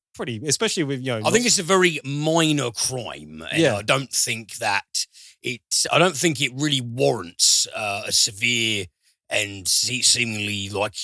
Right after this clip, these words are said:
Speaker 2: irrevocable career tanking and going on, like, fucking stuff like Oprah, et cetera, et cetera. It's
Speaker 1: But
Speaker 2: not really that big of a deal.
Speaker 1: if you think about it, though, like, the Winona Ryder shoplifting thing and the <laughs> Anthony Worrell Thompson shoplifting thing,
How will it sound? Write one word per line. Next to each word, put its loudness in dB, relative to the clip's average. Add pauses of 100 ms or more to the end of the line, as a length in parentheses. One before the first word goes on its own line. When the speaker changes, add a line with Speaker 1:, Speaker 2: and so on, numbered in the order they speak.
(140)
Speaker 2:
irrevocable -4
career -2
tanking -4 (320)
and -2
going 2
on, -4
like, -4
fucking -2
stuff 2
like -4 (100)
Oprah, 0
et -2
cetera, 0
et -4
cetera. -2
It's 0
Speaker 1:
But -10
Speaker 2:
not 0
really -6
that 2 (120)
big -6
of -8
a -10
deal. -6
Speaker 1:
if 4
you 4
think 0
about 6
it, -2
though, -2
like, -2
the -2
Winona 4
Ryder 4
shoplifting -6
thing -6
and -6
the 4
<laughs> 2
Anthony 2
Worrell 2
Thompson -2
shoplifting -8
thing, -10